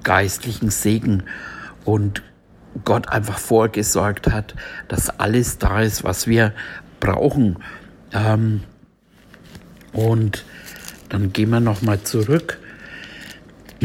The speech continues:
Im ersten Mose, Vers elf:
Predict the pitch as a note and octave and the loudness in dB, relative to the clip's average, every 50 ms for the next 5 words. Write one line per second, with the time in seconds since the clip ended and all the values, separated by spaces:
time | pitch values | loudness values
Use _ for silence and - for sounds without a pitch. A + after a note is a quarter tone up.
0 | - E3 C#3+ C3+ G#2+ - - - - - - - - - - - - - - - | 4 6 4 4 2 -2 -12 -16 -18 -16 -14 -14 -16 -16 -20 -20 -20 -20 -20 -20
1 | - - - - - - - - - - - - - - - - - - - - | -20 -18 -14 -14 -12 -12 -12 -14 -14 -16 -18 -18 -18 -18 -20 -20 -20 -20 -18 -10
2 | - G2+ - - - G#2+ G#2+ G#2 - - - - G#2+ G2 G2 G#2+ G#2+ G#2 G2+ G#2 | -4 -4 -2 0 2 2 2 2 0 -2 0 0 0 2 2 4 4 4 4 4
3 | C#3+ D#3+ D#3+ - - - D#3+ D#3 D3+ D3+ D3+ D3+ D3 C#3 C3 B2+ - - - - | 4 2 2 0 0 2 4 4 6 6 6 6 4 2 0 -4 -10 -18 -20 -18
4 | - - - - - - - - - - - - - - _ _ _ _ _ _ | -18 -18 -18 -18 -20 -20 -20 -20 -20 -20 -20 -20 -20 -20 _ _ _ _ _ _
5 | _ - - - - - - A#2+ G#2+ G2 - - - - B2 C3+ D#3+ F3+ G3 F#3+ | _ -20 -20 -16 -10 -2 0 0 0 0 -2 -4 -2 0 2 4 6 6 4 2
6 | - - - | 0 -6 -14